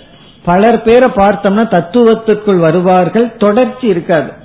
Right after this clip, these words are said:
போயிருவார்கள். அப்புறம் திடீர்னு கொஞ்சம் வருஷம் ஆகும் மறுபடியும் உள்ள வர்றது, அப்புறம் கொஞ்ச நாள் போயிடுறது. அப்படி தொடர்ச்சி இல்லாமல் போகிவிடும். அப்படி இல்லாமல் தொடர்தல், சிந்தனையிலும் உள்ள தொடர்ச்சி, அது ஸ்ரத்தையினுடைய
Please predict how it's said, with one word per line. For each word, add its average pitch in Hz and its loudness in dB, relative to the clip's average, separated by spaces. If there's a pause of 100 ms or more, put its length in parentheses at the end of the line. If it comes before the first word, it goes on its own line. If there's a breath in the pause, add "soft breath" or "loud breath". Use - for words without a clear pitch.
(320)
போயிருவார்கள். 180 2
அப்புறம் 170 -2
திடீர்னு 190 0
கொஞ்சம் 175 0
வருஷம் 156 -2
ஆகும் 151 -4
மறுபடியும் 170 0
உள்ள 160 -4
வர்றது, 139 -4 (260 loud breath)
அப்புறம் 226 -4
கொஞ்ச 190 0
நாள் 170 0
போயிடுறது. 143 0
அப்படி 165 -2
தொடர்ச்சி 190 0
இல்லாமல் 170 0 (180)
போகிவிடும். 156 -2 (280 loud breath)
அப்படி 156 -2
இல்லாமல் 180 0 (120)
தொடர்தல், 143 0 (420)
சிந்தனையிலும் 196 0
உள்ள 160 0
தொடர்ச்சி, 135 -4 (560 loud breath)
அது 170 0
ஸ்ரத்தையினுடைய 151 -2